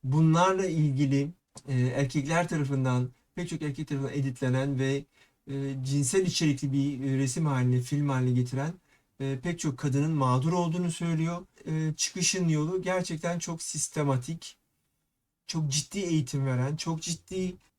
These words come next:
etik anlamda da küçük yaştan itibaren, e, giden bir sistem yaratmak. Bu çok yeni bir sorun.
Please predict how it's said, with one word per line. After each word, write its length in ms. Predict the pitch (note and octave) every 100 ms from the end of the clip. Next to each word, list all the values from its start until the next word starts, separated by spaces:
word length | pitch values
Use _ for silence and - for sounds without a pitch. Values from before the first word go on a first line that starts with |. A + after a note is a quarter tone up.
| _ _ -
etik 300 | D#3+ G#3+ C4
anlamda 560 | F#3 D#3 C#3+ C3 A#2+
da 140 | A#2+ A#2+
küçük 320 | - G#3+ -
yaştan 340 | D3 C3+ C#3
itibaren, 600 | B2+ B2+ B2 A#2+ E3 F3+ - _ _ -
e, 120 | C3 B2+
giden 460 | C3+ D#3 E3+ E3+
bir 60 | D#3
sistem 480 | - C#3 - B2 A#2
yaratmak. 440 | B2 B2 - - - _
Bu 80 | E3+
çok 300 | - D4 C#4+
yeni 220 | F#3+ F3+
bir 60 | D#3
sorun. 280 | - A#2